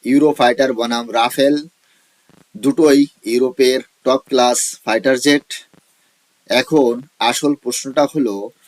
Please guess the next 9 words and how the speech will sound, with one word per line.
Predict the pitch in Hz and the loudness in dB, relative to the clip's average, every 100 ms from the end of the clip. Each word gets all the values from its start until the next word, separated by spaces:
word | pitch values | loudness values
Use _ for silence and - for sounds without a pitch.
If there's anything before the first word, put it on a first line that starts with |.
| _ _ _ _ _ _ - | _ _ _ _ _ _ -4
টেকনিক্যালি | 127 - 147 147 156 151 160 - | -2 0 -2 2 2 4 2 -2
সেরা | - - 120 123 | -8 -4 -2 -2
কে? | 127 107 92 78 _ _ _ _ _ _ _ _ _ _ _ | -4 -6 -8 -10 _ _ _ _ _ _ _ _ _ _ _
চলুন | - 143 160 127 135 - | 0 2 2 0 -6 -14
দেখি | 101 127 139 156 123 131 | -4 -2 0 0 0 -2
ভিডিওটা | 113 117 131 131 131 | -6 -4 0 0 -2
কি | 123 - 110 117 | -4 -10 -12 -10
বলছে। | 101 117 - - - - _ _ _ _ _ _ _ _ _ _ _ _ - - _ _ _ _ _ | -6 -6 -6 -8 -10 -14 _ _ _ _ _ _ _ _ _ _ _ _ -10 -10 _ _ _ _ _
আ, | 107 | -8